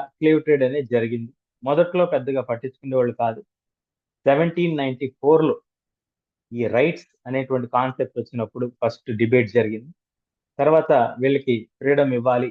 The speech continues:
అని రాబర్ట్స్పియర్ గవర్నమెంట్ అనుకున్నారు. దాదాపు ఒక పది సంవత్సరాల పాటు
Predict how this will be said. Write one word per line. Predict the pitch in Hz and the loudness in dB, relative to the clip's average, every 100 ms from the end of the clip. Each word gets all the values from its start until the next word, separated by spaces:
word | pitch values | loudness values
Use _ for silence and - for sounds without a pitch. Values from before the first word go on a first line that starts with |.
| - | -8
అని | 123 165 - _ _ _ 117 | -12 -12 -12 _ _ _ 0
రాబర్ట్స్పియర్ | 120 127 127 - 131 113 | 2 2 0 2 0 4
గవర్నమెంట్ | 117 113 120 110 - _ - | 2 2 -2 -8 -12 _ -10
అనుకున్నారు. | 123 120 135 127 135 175 _ _ _ _ _ - | -10 -2 0 0 0 -4 _ _ _ _ _ 0
దాదాపు | 127 135 151 147 | 2 4 4 4
ఒక | 160 147 143 | 2 2 2
పది | 131 123 | 2 0
సంవత్సరాల | 120 131 131 147 135 131 | 0 -2 -2 0 0 0
పాటు | 120 107 | -4 -8